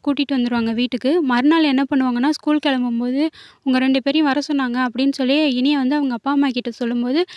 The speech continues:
இவங்க எல்லாரும் சேர்ந்து மூணு பேரும் போவாங்க. எழில், அவங்க அப்பா அம்மா ரெண்டு பேரும் போவாங்க. எல்லாரும் போறப்போ பிரின்சிபால் கூப்பிட்டு, "உங்க பொண்ணு மாடல் எக்ஸாம் கட் அடிச்சுட்டு இந்த மாதிரி சினிமாவுக்கு போயிருக்காங்க. இந்த ஸ்-, இந்த பொண்ணுலாம் இந்த ஸ்கூலுக்கு வேண்டாம்" அப்படின்னு சொல்லி டி சி கொடுத்து அனுப்பிச்சிருவாங்க.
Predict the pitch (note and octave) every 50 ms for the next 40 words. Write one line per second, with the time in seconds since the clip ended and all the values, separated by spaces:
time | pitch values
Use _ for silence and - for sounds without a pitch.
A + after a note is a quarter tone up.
0 | - - - - - D4 C#4+ C#4+ C#4+ C4+ B3+ B3+ C4+ D#4 E4 - - C#4+ C#4 C4+
1 | C4+ B3+ A#3+ C4 C#4+ D4+ C#4+ D4 D4 D#4+ D4+ - C#4 B3+ A#3+ A#3+ A#3 A#3+ C#4 D4+
2 | C#4+ B3 A#3+ A#3+ A#3+ C4 D4 E4+ F4+ E4+ C#4+ B3+ A#3+ A#3+ A3+ G#3+ - C4+ C#4 C4
3 | B3+ C4+ C4+ C4 A#3 A3+ A3+ - B3+ C4 A#3 - A#3+ A#3+ A#3+ A#3+ A#3 A3+ A3 A#3+
4 | D#4 G4 - - - - - - - - - C4+ C4 C#4 D4 E4 D4+ D4 D4+ C#4
5 | C#4 C4+ - - D#4+ E4 E4 D4+ C4+ A#3+ - - - C#4 C#4 - - - E4 D#4
6 | C#4 - C#4 B3+ - - D#4+ D#4+ D4+ - - - - - - - C4 C4 C4+ A#3+
7 | - C4 C4 C#4 D4+ E4 E4+ D#4+ D4+ C4 B3+ B3+ C4 D4 D#4 D#4 D#4 C4 - -
8 | C4+ B3+ A#3+ A3+ - A3+ G#3 - D4 D4 C#4 C4+ - - - - D4 D#4 D#4 C4+
9 | C4 B3 A#3+ A#3+ A#3+ A#3+ C4+ D4 D4 C4+ B3+ A#3+ A#3 - - B3+ C4+ C#4+ D4 D#4
10 | D4 - B3 A3+ B3+ B3 B3 B3 - A#3+ A#3+ A#3 A#3 B3+ C4+ B3+ A3+ - - -
11 | - - - - C4+ B3+ C4+ C4+ - C4+ B3+ C4+ C#4+ C4 - C#4+ C#4+ D4+ D#4 D#4
12 | D#4 D#4+ D4+ C#4 C4 B3+ - - - C#4+ D4 C#4+ C4+ B3 B3 B3 B3+ B3+ B3 B3+
13 | B3+ B3 A3+ - A#3+ B3+ C4+ C4+ - C4 A#3 A#3 C4 E4 F4+ - - D4 D4+ -
14 | - D4+ - B3 A3+ A#3 - C#4+ C4+ B3+ B3+ - C#4 C4+ C4 B3+ B3+ B3 B3